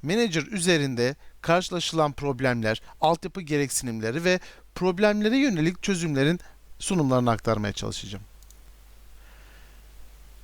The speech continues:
Network lisansın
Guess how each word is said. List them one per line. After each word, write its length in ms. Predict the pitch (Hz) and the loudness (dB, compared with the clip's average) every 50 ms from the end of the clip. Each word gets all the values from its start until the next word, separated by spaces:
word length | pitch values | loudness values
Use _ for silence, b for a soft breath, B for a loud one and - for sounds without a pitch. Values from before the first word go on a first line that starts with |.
| - - - - - - - - - - - - - - - - - - - - - | -20 -20 -20 -20 -20 -20 -20 -20 -20 -20 -20 -20 -20 -20 -20 -20 -20 -20 -10 0 2
Network 420 | 196 277 320 - - 320 294 233 | 4 4 4 2 0 -2 -2 -2
lisansın 640 | 233 240 - - 269 262 262 254 - 254 240 240 240 | -4 -2 0 2 2 2 2 2 0 0 -2 -4 -6